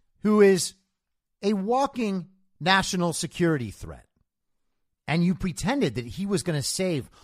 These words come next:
all the little people, all the oppressed and marginalized people.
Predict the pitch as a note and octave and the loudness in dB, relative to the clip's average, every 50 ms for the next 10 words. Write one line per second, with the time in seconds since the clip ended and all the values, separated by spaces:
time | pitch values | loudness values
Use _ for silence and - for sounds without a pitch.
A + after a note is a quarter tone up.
0 | - - _ - F#3+ A3 B3 B3+ A#3+ G#3+ F#3 E3+ C#3+ C3 C3 D3+ E3+ F3 D3+ - | -20 -20 _ -6 -4 0 0 0 0 0 0 -2 -2 0 -2 0 0 0 0 -2
1 | - - A2 - - F2+ D#2 - - _ _ - C#3 D#3 F#3 F3+ D#3+ D#3 D3 C3+ | -4 -10 -12 -12 -12 -16 -16 -16 -20 _ _ -6 -4 -4 -4 -2 -4 -4 -6 -6
2 | A2+ - - - E3+ F3 D#3+ - - - D3+ C#3 B2+ A#2+ A#2 B2+ D3+ D3+ B2+ C3 | -6 -8 -10 -6 -4 -4 -4 -4 -6 -6 -6 -4 -4 -2 -2 -2 -2 -2 -2 -6
3 | A#2+ G#2+ G2+ F#2+ F2 E2+ E2+ - - - F2+ D2+ - C2 A#1+ - | -6 -6 -6 -6 -8 -8 -12 -14 -14 -16 -18 -16 -16 -20 -20 -20